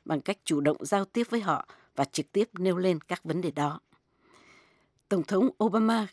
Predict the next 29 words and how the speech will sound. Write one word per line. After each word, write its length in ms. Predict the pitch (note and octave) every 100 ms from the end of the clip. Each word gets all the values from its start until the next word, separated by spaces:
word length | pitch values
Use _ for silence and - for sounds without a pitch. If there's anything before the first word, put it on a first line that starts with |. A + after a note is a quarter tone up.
| _
cùng 200 | F3+ D#3+
đi 180 | E3+ G#3+
với 100 | A3
đệ 140 | F3+
nhất 180 | D#3 A#3 -
phu 140 | G#3
nhân 280 | G3 G#3 F3+ - - - -
sẽ 400 | - F#3 A#2+ B3 _
mở 320 | E3+ D#3+ D3 C3+
các 140 | A3 -
cuộc 140 | D3+
đàm 140 | D3 C#3
phán 280 | D#3+ F#3+
song 180 | - A3 G#3
phương 260 | A3+ G#3
với 80 | G3
Tổng 180 | - C#3+
thống 200 | - E3+
Cuba 380 | - G3 G#3 G3
Raúl 320 | G3 G3 F#3+ F3+ -
Castro. 480 | G#3+ - F3+ F#3 E3 - - - -
Tuy 120 | B3
nhiên, 180 | B3 A3+
không 240 | - A#3+
có 100 | B3 -
kế 100 | C4
hoạch 160 | F3+ -
để 140 | D3+ C3
gặp 140 | D#3